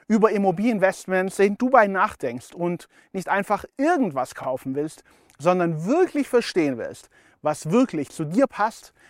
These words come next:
dann bieten wir genau dafür ein kostenloses Erstgespräch an. Gehe jetzt auf w w w punkt dubai finanz punkt d e und buche dir deinen Termin. Dort schauen wir uns deine Situation individuell an, deine Ziele, dein Budget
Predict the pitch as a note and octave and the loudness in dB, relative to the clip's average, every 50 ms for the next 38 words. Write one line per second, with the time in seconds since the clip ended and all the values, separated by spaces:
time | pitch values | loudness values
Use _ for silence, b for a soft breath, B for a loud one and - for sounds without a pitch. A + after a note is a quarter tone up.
0 | b b - F#3+ F#3 F#3+ A3 G#3+ F#3 G3 F#3+ F#3+ G3+ E3+ F#3+ F3+ E3+ G3 G3+ G#3 | b b 4 6 6 6 4 0 -4 -6 -6 -4 0 2 2 4 4 4 4 6
1 | A#3 B3 C4+ C4 G#3 A3 F#3+ G3 F#3+ - - F#3+ F#3 F3+ F3+ F3+ b b b b | 8 8 8 8 8 8 8 6 6 4 0 0 0 0 0 -2 b b b b
2 | b b - D3+ D3 - - G3 G3+ - - - F#3+ F3+ E3 D#3+ D#3+ D#3 F3+ F3 | b b -6 -6 -6 0 0 0 0 0 -2 -6 -4 -2 0 0 0 -2 -4 -6
3 | - - - B2+ - - - C3+ - - B2 B2 - - - - - _ _ _ | -6 -8 -8 -8 -8 -12 -14 -16 -14 -16 -16 -16 -14 -16 -18 -18 -20 _ _ _
4 | _ _ _ _ _ - D3+ E3 E3+ F3+ F3+ F#3+ G3+ A#3 A#3+ - - F#3 D#3+ D#3 | _ _ _ _ _ -4 0 2 2 2 4 2 2 2 0 0 4 6 6 6
5 | E3+ E3 - - F#3 A3 B3 A#3 G3+ G3+ A3 A3+ G#3+ - G#3 G3+ G#3+ A3 - - | 6 4 0 0 0 0 0 0 0 -2 -2 -2 -2 -2 -2 -2 -2 -4 -6 -4
6 | - C4 C4 C4 F#3+ F3+ F#3+ G3 F#3+ F#3 F3 E3 - - F3+ E3 D#3+ E3 G3 G3 | -4 0 6 6 6 6 6 2 0 0 -2 -4 -4 -6 -4 -2 -2 -2 -2 -6
7 | - - D#3 D#3 D3 - C#3+ C#3+ C#3+ E3 G3+ B3 B3+ b b b b b G3 G3+ | -8 -8 -6 -6 -6 -4 -4 -4 -2 -2 -2 -2 -4 b b b b b -4 -4
8 | F#3+ E3 G3 C#4+ D#4 D4+ A#3 G#3 F3+ G3+ G3+ G3 G3 G3 F#3+ E3 D3+ E3+ D#3 F3 | -2 0 2 0 2 2 0 0 2 4 6 6 6 4 2 0 4 4 4 4
9 | G3 F#3+ F#3 F3+ E3+ - C#3+ C3+ C3 A2+ G2+ - - b b b b b b b | 4 0 -2 -4 -6 -8 -8 -8 -8 -8 -10 -14 -18 b b b b b b b
10 | b b - A#3+ B3 - - C4 D4 D4+ B3 B3 A3+ G#3+ G#3 - - - - A3+ | b b 2 2 2 4 6 6 6 6 6 6 4 4 4 0 2 4 6 6
11 | C4+ D4+ C#4+ C4+ A#3+ - G#3+ A3 G#3 F#3+ F#3 - - G3+ F#3+ G3 - A#3+ B3 B3+ | 6 6 4 2 0 -2 -2 0 0 0 0 2 2 2 2 2 2 0 0 2
12 | A#3+ A3 G3+ G#3+ F3+ G3 F3+ D#3 C3+ B2+ A#2+ B2 B2+ D3 D#3 F3+ G#3 G#3 G3 - | 0 0 -2 0 2 2 4 4 2 0 -4 -4 -2 0 0 0 0 -2 -4 -4
13 | - A3 A3+ A#3 A#3 G#3 F3 F3+ F3 F3 D#3 D#3 D3 D3 F3 G3+ A3 | -6 -4 0 2 2 4 4 4 2 2 -2 -4 -4 -2 -2 -4 -4